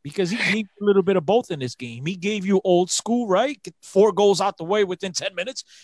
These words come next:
Like, you got Cristiano and, and Alfredo got to feel what it's like to, you know, to feel what was, what it was like being a Benfiquista one again, one to, when we were young, and you got to feel it as well. And then he gave you a little bit of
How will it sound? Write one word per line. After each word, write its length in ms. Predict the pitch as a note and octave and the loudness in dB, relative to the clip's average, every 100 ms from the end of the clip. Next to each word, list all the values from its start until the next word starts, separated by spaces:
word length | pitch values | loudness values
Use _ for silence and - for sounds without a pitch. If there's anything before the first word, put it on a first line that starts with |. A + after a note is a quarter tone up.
| _ F#3 | _ -4
Like, 180 | F#3 | -4
you 80 | G3 | -2
got 240 | F#3+ G#3+ - | -2 -2 -2
Cristiano 640 | G3+ - F#3 G3+ A3 G#3+ | -6 -4 0 0 2 -2
and, 140 | G3+ F#3 | -4 -2
and 120 | F#3 | 0
Alfredo 360 | F3+ - G3+ G3 | 0 2 2 4
got 200 | F#3+ - | 0 -2
to 80 | |
feel 180 | - F#3+ | -4 0
what 140 | F#3 F3+ | 0 0
it's 180 | - | -4
like 220 | F#3+ F#3 - | -4 -4 -6
to, 80 | D#3+ _ - - | -14 _ -20 -6
you 60 | |
know, 180 | F3 E3+ _ _ - - _ | -6 -6 _ _ -20 -20 _
to 60 | F3 | -10
feel 300 | - F#3+ F#3 | -2 2 4
what 180 | F3 E3+ | 2 0
was, 240 | E3+ D3+ | -2 -4
what 140 | E3 E3+ | -4 -2
it 40 | |
was 180 | E3 E3+ | -2 -4
like 160 | D#3 | -6
being 100 | E3 | -8
a 60 | D#3 | -10
Benfiquista 520 | D3+ C#3 C#3 C#3+ C#3 | -10 -10 -10 -8 -6
one 140 | F3 G#3+ | -6 -6
again, 240 | B3 B3+ | -8 -10
one 240 | D3+ E3 E3 | -8 -8 -6
to, 220 | F3+ D3+ | -6 -4
when 180 | C3 C#3+ | -4 -2
we 40 | |
were 140 | C#3+ B2+ | -2 0
young, 300 | C3+ G3 E3 | -2 -2 -4
and 120 | C#3 | -8
you 60 | |
got 200 | C#3+ C#3 B2 | -4 -4 -6
to 40 | |
feel 300 | - C3+ C#3 | -10 -6 -4
it 80 | C3 | -4
as 100 | A#2 | -4
well. 240 | C3 G3+ | -4 -4
And 100 | G#3+ | -4
then 240 | A3 B3+ G3 _ | -6 -8 -20 _
he 80 | D3+ | -12
gave 220 | D3+ D3 | -8 -4
you 60 | D3+ | -2
a 40 | |
little 180 | D3+ D3 | -2 -4
bit 200 | D3+ | -6
of 80 | D#3 | -6